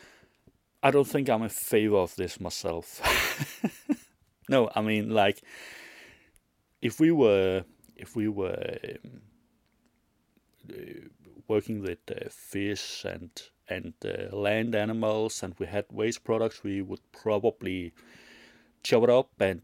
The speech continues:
uh, and use it for, for, uh, for feeding, uh, of other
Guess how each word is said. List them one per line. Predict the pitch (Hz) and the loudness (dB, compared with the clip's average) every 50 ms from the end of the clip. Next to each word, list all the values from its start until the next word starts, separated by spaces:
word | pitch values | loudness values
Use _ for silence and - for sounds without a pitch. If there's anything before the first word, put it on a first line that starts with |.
| - - | -6 -2
uh, | 98 98 98 95 95 92 92 92 92 92 92 - - | 0 0 0 0 0 -2 -4 -4 -4 -4 -6 -6 -6
and | 98 87 92 - | -8 -10 -8 -6
use | 110 110 110 - - | -4 -4 -4 -2 -4
it | 107 - | -8 -8
for, | - - - 90 87 85 85 - - _ _ _ _ _ _ _ _ _ _ - | -8 -6 -4 -2 -2 -2 -4 -6 -12 _ _ _ _ _ _ _ _ _ _ -20
for, | - - - - 98 92 87 87 90 | -20 -16 -8 -6 -6 -4 -4 -4 -6
uh, | 90 87 87 87 87 87 87 90 90 85 80 _ _ _ _ _ _ - _ _ - _ _ - - | -6 -6 -8 -8 -8 -10 -10 -12 -14 -16 -18 _ _ _ _ _ _ -20 _ _ -20 _ _ -20 -20
for | - - - - | -14 -10 -10 -10
feeding, | - - 120 120 117 117 113 117 110 107 | -6 -4 -2 -2 -2 0 -2 -2 -2 -4
uh, | 101 92 92 92 - | -4 -6 -6 -6 -6
of | - - - - 113 | -8 -8 -6 0 2
other | 117 131 139 156 160 | 2 2 2 0 -4